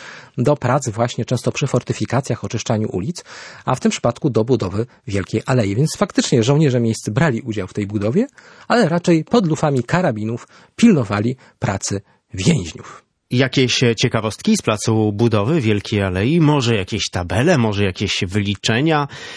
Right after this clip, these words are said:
Speaker 2: może jakieś nowości, o których wcześniej nie słyszeliśmy, czy jeszcze za wcześnie, żeby
Speaker 1: E,
Speaker 2: zdradzać?
Speaker 1: jak najbardziej tabele, wyliczenia są, ale w tej chwili dopiero prowadzę, e, nad nimi badania. Mam nadzieję, że uda się zebrać informacje, w jakim okresie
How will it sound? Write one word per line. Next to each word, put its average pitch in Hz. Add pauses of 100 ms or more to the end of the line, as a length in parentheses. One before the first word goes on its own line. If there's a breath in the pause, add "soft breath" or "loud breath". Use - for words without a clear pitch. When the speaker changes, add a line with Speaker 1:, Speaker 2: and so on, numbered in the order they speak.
(140 loud breath)
Speaker 2:
może 107
jakieś 104
nowości, 113
o 302
których 277
wcześniej 247
nie 220
słyszeliśmy, 208
czy -
jeszcze 156
za 131
wcześnie, 90
żeby 80
Speaker 1:
E, 113
Speaker 2:
zdradzać? 107
Speaker 1:
jak 135
najbardziej 131
tabele, 131
wyliczenia 113 (200)
są, 117
ale 117
w -
tej 120
chwili 117
dopiero 113
prowadzę, 110
e, 113
nad 104
nimi 120
badania. 110
Mam 123
nadzieję, 117
że 113
uda 110
się 113
zebrać 107
informacje, 113
w 98
jakim 135
okresie 110